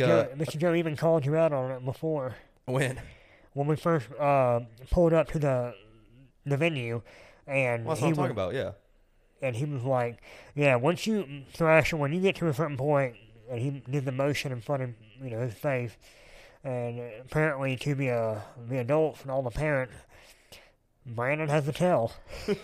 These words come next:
Speaker 2: That's why I wore sunglasses the whole night. <laughs> But no, it was a great time. We had, uh, we had lots of drinks. Um, we had, they had these margaritas there, these raspberry margaritas. There
Speaker 1: Very,
Speaker 2: wasn't
Speaker 1: very weak.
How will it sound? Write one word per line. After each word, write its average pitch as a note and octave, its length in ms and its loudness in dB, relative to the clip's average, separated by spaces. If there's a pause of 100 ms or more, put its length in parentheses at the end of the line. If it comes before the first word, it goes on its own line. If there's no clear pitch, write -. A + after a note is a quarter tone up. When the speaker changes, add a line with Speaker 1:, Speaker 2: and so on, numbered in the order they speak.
(1000)
Speaker 2:
That's - 220 6
why D#3+ 180 6
I D#3+ 40 4
wore C3+ 160 2
sunglasses A#2+ 580 0
the A2 80 -2
whole A#2+ 160 4
night. G#2 300 -2
<laughs> - 60 -4 (1800)
But D3 100 2
no, F#3+ 100 10
it - 20 10
was F3+ 120 4
a F3 40 -4
great G3 220 0
time. F3+ 340 -2
We B2 120 -2
had, D3+ 180 2
uh, C#3 360 2 (320)
we D3+ 140 -6
had D3 160 0
lots B2 340 -2
of F#3 120 -10
drinks. D3 580 -4 (720)
Um, A2+ 460 0
we B2 100 -2
had, B2+ 380 0 (300)
they B2+ 100 -4
had D#3 160 0
these A#2+ 140 -4
margaritas A#2 580 0
there, F#2+ 420 -4
these G#2+ 140 -8
raspberry B2+ 500 -2
margaritas. B2 560 -4
There A2+ 100 -4
Speaker 1:
Very, F3+ 200 6
Speaker 2:
wasn't D3 100 4
Speaker 1:
very C3+ 220 6
weak. A#2+ 460 -2